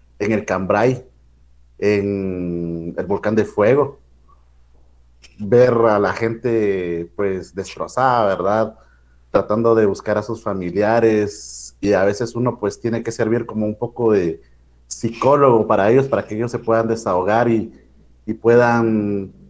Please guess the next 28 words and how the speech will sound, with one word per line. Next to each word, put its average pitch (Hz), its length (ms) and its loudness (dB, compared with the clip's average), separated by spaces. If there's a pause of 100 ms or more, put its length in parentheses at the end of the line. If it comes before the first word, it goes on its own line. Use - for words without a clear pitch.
(140)
pues, 120 200 -2
tener 147 320 2
con 131 140 2
quien 143 360 -4
platicar 135 400 0
un 135 100 0
poco, 196 320 4
¿verdad? 117 300 4
Un-, 131 180 0
uno 143 240 0
se 135 140 -2
lleva 135 300 4
ese 131 180 0
tipo 135 360 -4
de, 110 260 0 (360)
de 120 140 0
dolor 113 340 2
a 117 100 2
su - 140 -20
casa 123 360 -2
a 101 40 2
veces 147 420 -2
y, 107 280 -10 (480)
y 107 40 0
a 107 40 4
veces 127 200 0
tiene 135 220 0
que 135 100 2